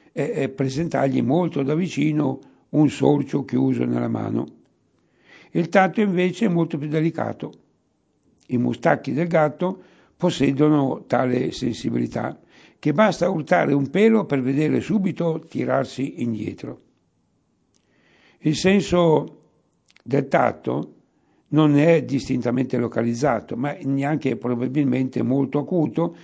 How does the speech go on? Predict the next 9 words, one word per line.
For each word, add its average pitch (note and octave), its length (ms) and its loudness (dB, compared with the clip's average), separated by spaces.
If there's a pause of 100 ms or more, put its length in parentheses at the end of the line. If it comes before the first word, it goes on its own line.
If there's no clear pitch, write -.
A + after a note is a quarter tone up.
(260)
e G3 100 0
accompagnato E3 760 2
da C3 160 0
discernimento B2 960 -2
nei A2 240 -2
pesci E3 580 -2
e D#3 60 -4
nei C3 240 0
rettili. A#2 580 -4